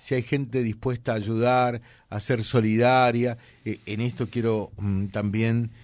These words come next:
destacar la, la función y la responsabilidad, eh, de, de Gustavo en el hospital desde el área de discapacidad, así que verdaderamente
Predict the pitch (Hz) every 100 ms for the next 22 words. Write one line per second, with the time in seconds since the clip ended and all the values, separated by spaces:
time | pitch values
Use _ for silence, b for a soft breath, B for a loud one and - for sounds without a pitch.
0 | b _ 101 120 107 123 117 113 107 92
1 | 98 b b - 107 104 113 95 139 135
2 | 120 101 107 101 107 98 98 107 98 101
3 | 110 117 117 b b b - 107 - 98
4 | 95 82 101 101 98 - 139 131 131 123
5 | 120 - B B B - 101 98 113 98
6 | 120 113 104 101 107 107 101 82 92 -
7 | 95 - 104 113 131 - b b - 98
8 | 123 110 104 - _ _ 110 113 110 120
9 | 113 113 120 107 117